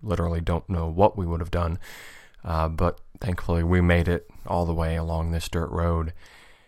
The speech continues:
and ended up at the state forest. And there we spent all day hiking along these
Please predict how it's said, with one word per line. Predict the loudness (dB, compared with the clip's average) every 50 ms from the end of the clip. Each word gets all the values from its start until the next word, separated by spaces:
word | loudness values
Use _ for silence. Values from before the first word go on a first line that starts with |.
| _ -16 -8
and | -4 -2 -2 0 0 0
ended | 0 2 2 4 4 4
up | 6 6
at | 6 4 4
the | -4
state | -4 -2 -2 -2 -2
forest. | -2 0 0 0 2 0 -4 -6 -10 -12 -14 -14 -14 -14 -16 -16 _ _ _ _ _ -12 -4
And | 0 4 6
there | 8 8 8 8
we | 6 4 2 2 0 -4 -8 -10
spent | -8 -2 4 4 4 4 6
all | 4 6 6 6 6
day | 6 4 2 2 2 0 0 -2
hiking | -2 0 0 -2 -2 0 -2 -2 -2 0
along | -2 -2 -2 -2 -2 -2 -2 -2
these | -2 -4 -4 -4 -6 -8 -12 -12